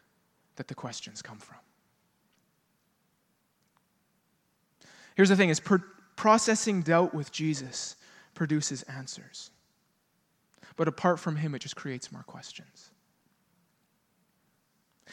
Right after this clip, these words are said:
Instead, what is Jesus' response to doubt? How does he respond to doubt? Is it what we often think, where he just is ready to cast us aside because we're dealing with doubt, or that we can't come to him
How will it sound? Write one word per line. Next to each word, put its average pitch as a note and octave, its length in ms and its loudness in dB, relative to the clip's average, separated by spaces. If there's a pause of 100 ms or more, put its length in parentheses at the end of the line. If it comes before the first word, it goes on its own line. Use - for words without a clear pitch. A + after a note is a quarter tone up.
Instead, A3 340 6
what A#3+ 180 10 (100)
is A3+ 180 2
Jesus' G3 680 2 (200)
response F#3+ 600 4 (160)
to E3+ 100 -2
doubt? D#3 280 2
How A#3 160 10
does C#4 160 6
he B3 140 2
respond A3 520 4
to G3 100 0
doubt? A#2+ 380 -6 (1500)
Is A3 180 6
it A#3 160 8
what A3+ 160 8
we A#3+ 180 4 (180)
often G#3+ 300 8
think, A#3+ 240 6
where G#3 80 10
he G#3+ 120 8
just G#3+ 200 4
is G3 100 0
ready G#3+ 200 8
to F#3+ 60 6
cast A3 360 2
us G3+ 140 2
aside G3 360 4
because G3 480 2 (380)
we're F3+ 100 6
dealing G#3 340 6
with D#3 180 2
doubt, G3 260 8
or F3+ 140 8
that F3 100 6
we G3+ 100 2
can't G3+ 280 0
come A#3+ 280 4
to G#3 100 2
him A3+ 340 4